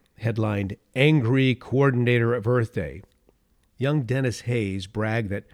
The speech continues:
five years earlier, he had fled overseas, quote, "because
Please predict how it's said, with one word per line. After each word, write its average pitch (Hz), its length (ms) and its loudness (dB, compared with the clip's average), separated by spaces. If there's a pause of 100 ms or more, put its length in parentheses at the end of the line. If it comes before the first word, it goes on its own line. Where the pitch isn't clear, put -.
(160)
five 175 420 0
years 139 320 0 (120)
earlier, 107 580 -2
he - 160 -4
had 107 240 -6
fled 147 560 -6
overseas, 110 760 -6
quote, 127 440 -6 (260)
"because 127 480 -2